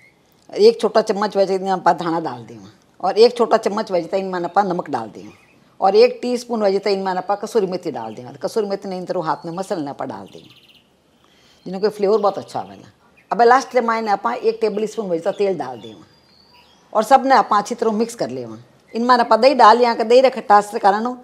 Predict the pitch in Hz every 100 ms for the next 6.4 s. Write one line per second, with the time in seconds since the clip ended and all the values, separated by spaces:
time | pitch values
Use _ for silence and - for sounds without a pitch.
0 | _ _ 196 226 226 240 - 202 202 202
1 | 196 214 175 127 117 110 110 - _ 165
2 | 202 233 254 214 214 220 208 208 220 220
3 | 214 185 185 196 202 208 220 151 147 151
4 | 131 117 110 110 _ - 165 190 226 220
5 | 220 233 - 208 196 208 226 208 160 135
6 | 131 123 113